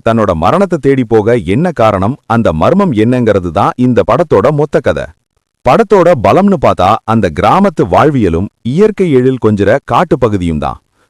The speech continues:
அங்க இருக்கிற மக்கள், அவங்களோட வேட்டை கலாச்சாரம், இதெல்லாம் ரொம்ப யதார்த்தமா காட்டியிருக்காங்க. படத்தோட ஆரம்பத்திலேயே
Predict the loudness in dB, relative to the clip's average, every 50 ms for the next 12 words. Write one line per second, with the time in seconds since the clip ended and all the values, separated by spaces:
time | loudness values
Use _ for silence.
0 | _ _ -4 -2 0 2 2 2 2 2 2 0 0 0 0 -4 -6 -4 -4 -2
1 | -2 -2 -4 _ _ -4 -2 0 0 2 2 2 2 2 2 0 0 0 0 0
2 | -2 -2 0 0 0 0 0 0 0 -2 -2 -2 -4 -8 _ -2 -2 0 2 2
3 | 2 2 2 2 2 0 0 -2 -2 0 -2 0 2 2 0 2 0 -2 -2 0
4 | 0 0 -2 -2 -2 -4 -4 -6 -6 -8 -12 -14 -18 _ _ _ _ _ _ _
5 | _ -2 0 0 2 2 2 2 2 4 2 2 2 2 2 2 0 0 -2 -2
6 | -2 0 0 0 -2